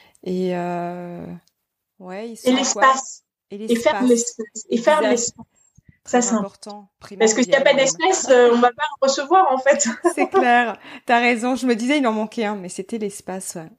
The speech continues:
Speaker 1: Ouais. Mm. Et quel serait ton mot de la fin, justement, pour clôturer notre échange ?
Speaker 2: Le mot de la fin. Ouf, un mot. <laughs>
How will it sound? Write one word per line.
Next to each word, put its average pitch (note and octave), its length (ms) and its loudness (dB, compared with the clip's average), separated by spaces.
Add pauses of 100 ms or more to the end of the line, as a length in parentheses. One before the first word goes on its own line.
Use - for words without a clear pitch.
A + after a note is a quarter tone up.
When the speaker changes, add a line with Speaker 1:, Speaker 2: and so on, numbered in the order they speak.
(160)
Speaker 1:
Ouais. F3+ 180 -8 (720)
Mm. F#3+ 200 -6 (680)
Et G#3 100 0
quel G4+ 180 4
serait D4 300 4
ton C#4 140 0
mot B3 140 6
de G#3 100 0
la A3 120 6
fin, G#3+ 280 -6
justement, F#3+ 500 -8
pour G3 200 -16
clôturer G3+ 420 -8
notre F#3+ 300 -10
échange ? F#3 520 -12 (1160)
Speaker 2:
Le G3+ 200 0
mot A#3 300 4
de C#4 120 0
la A#3 180 4
fin. - 460 -12 (720)
Ouf, - 320 -12 (320)
un C4+ 120 0
mot. C4 260 4 (300)
<laughs> B3+ 840 2